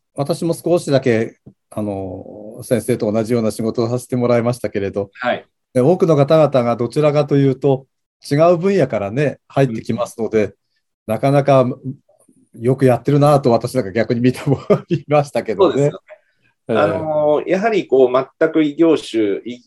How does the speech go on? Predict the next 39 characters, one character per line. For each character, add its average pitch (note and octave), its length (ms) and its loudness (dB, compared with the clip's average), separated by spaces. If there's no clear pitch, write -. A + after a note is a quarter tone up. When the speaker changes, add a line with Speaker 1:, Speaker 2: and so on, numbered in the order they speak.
Speaker 2:
あ G#2 120 -6
の、 G2 60 -8
異 A2 100 -10
業 D#3 180 4
種 - 100 -4
と A2 80 2
い G2 100 0
う F#2 60 -4
か、 F2+ 120 -4
あ F#2 40 -4
の、 F2+ 120 -8
専 D3 320 -6
門 D#3+ 300 -4
外 F3 280 -2
の B2+ 100 -4
と G2 140 -6
こ A2+ 100 -2
ろ A2 100 0
か F#2+ 100 -2
ら E2+ 100 -2
来 - 120 -4
ら A#2 120 4
れ G2+ 80 0
て F2 80 -6
る E2+ 100 -6
先 G#2 220 -10
生 G#2 140 -4
の F#2 100 -10
中 F#2 260 -6
に E2+ 100 -16
も、 F2 260 -14
非 D#3+ 80 -14
常 F#3 160 0
に F3+ 80 -2
こ E3+ 120 -8
の D3+ 120 2
保 D#3 140 4
育、 F#2+ 580 -4
う-、 F#2+ 180 -6